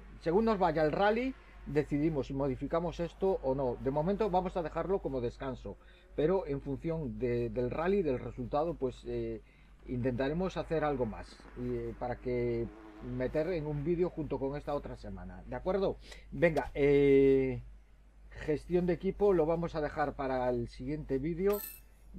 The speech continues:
ya que el meteorólogo lo necesitamos para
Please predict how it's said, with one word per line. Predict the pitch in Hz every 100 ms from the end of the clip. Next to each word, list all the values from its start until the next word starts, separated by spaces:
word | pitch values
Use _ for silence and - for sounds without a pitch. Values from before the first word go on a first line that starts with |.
| 117
ya | 139
que | - 131 131 127 123 120 110 - - - - - - - - - - - - - - - - -
el | 127 127
meteorólogo | 135 135 135 147 160 151 151 147
lo | 143
necesitamos | 139 131 127 131 151 151 135 120 - -
para | 127 123 120 117 113 110 107 101 95 90